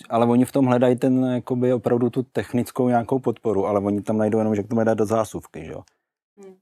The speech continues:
Speaker 1: A tak my jim, jakoby, vysvětlujeme, že dneska se učíme ty věci sami, intuitivně, a říkáme jim, jak správně a bezpečně to ovládat. To je cílem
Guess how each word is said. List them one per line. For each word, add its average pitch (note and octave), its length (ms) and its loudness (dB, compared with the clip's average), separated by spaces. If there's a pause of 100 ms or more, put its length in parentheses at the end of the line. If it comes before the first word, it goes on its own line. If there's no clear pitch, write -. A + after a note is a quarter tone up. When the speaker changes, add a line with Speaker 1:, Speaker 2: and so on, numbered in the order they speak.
Speaker 1:
A F#2+ 80 -12
tak F#2 160 -6
my G#2 80 -4
jim, G2+ 100 -2
jakoby, G2+ 280 -4
vysvětlujeme, G2+ 880 -2 (320)
že G2 180 -8
dneska F#2+ 300 -6
se G#2+ 120 -6
učíme G2+ 340 -4
ty G#2 120 -4
věci G2+ 280 -6
sami, F2+ 460 -4 (600)
intuitivně, F#2 800 -4 (160)
a G2 80 -8
říkáme G2+ 400 -4
jim, G2+ 100 -2
jak G2 140 -4
správně G2+ 420 0
a G2+ 40 2
bezpečně G2 400 -4
to G2+ 120 2
ovládat. F2 360 0 (100)
To - 80 -12
je E2 60 -8
cílem F2+ 420 -4